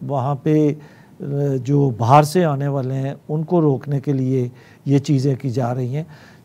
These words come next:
तो खाली वो नहीं है बल्कि जो लोकल उसमें मुसलमान भी उसी तरीके से शामिल हैं और नॉन मुस्लिम कश्मीरी जो है शामिल हैं, उनको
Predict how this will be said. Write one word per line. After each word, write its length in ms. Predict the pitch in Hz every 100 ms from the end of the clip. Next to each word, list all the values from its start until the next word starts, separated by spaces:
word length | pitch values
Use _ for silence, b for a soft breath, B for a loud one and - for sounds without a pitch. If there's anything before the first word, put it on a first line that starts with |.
| -
तो 180 | 185 175
खाली 420 | 175 151 165 214
वो 160 | 196
नहीं 240 | 233 247 175
है 220 | 120 104
बल्कि 360 | 135 139 196 180
जो 260 | 180 175
लोकल 560 | 135 123 131 139 170 175
उसमें 440 | 180 170 - 151
मुसलमान 600 | 135 120 147 139 143 160
भी 120 | 165
उसी 220 | 170 - 151
तरीके 280 | 147 151
से 160 | 151 160
शामिल 460 | 143 143 135 147 143
हैं 280 | 147 151 147 B B -
और 100 | 143
नॉन 280 | 135 139
मुस्लिम 440 | 143 139 143 151 151
कश्मीरी 560 | 147 131 135 147 165
जो 180 | 151 147
है 180 | 135 135
शामिल 380 | 117 120 127 131
हैं, 80 | 143
उनको 540 | - 147 147 156 147